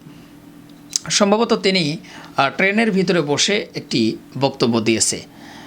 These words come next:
চলুন প্রিয় দর্শক শ্রোতা, সেই বক্তব্যটি শুনে আসি, তিনি আসলে কি বলতে চাচ্ছে বা কি বলছে। তো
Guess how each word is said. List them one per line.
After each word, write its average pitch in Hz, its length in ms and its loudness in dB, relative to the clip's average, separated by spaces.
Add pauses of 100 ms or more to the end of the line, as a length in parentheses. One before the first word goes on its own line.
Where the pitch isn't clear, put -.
(100)
চলুন 185 240 0
প্রিয় 156 220 0
দর্শক 131 220 -2
শ্রোতা, 147 240 -4
সেই 127 260 0
বক্তব্যটি 123 380 -2
শুনে 127 320 0
আসি, - 160 0
তিনি 135 200 -2
আসলে 123 240 -2
কি 196 200 -2
বলতে 123 320 0
চাচ্ছে - 340 -2
বা 110 120 0
কি 113 160 -2
বলছে। 110 380 0 (760)
তো 196 80 4